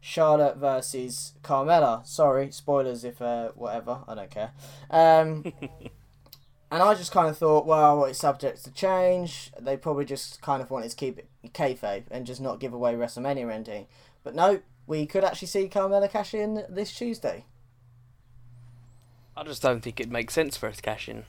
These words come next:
Speaker 2: Like, she
Speaker 1: When,
Speaker 2: got made
Speaker 1: what
Speaker 2: to look extremely weak yesterday as well.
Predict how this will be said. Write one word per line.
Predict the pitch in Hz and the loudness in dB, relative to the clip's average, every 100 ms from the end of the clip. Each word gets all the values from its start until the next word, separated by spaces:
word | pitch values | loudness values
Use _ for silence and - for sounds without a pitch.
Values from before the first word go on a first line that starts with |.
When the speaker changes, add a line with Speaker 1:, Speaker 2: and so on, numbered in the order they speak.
| - | -8
Speaker 2:
Like, | 117 113 110 - _ _ _ _ - - _ _ _ - | 2 2 2 -2 _ _ _ _ -20 -20 _ _ _ -10
she | 156 | 0
Speaker 1:
When, | 170 | 2
Speaker 2:
got | 131 | 6
made | 127 | 4
Speaker 1:
what | 127 | 4
Speaker 2:
to | |
look | 123 - | -4 -6
extremely | 110 - 135 127 120 | -8 2 2 4 2
weak | 120 131 - | 2 0 -2
yesterday | 104 - 95 98 | -8 -8 -2 -2
as | 107 | -2
well. | 117 110 101 | -4 -4 -6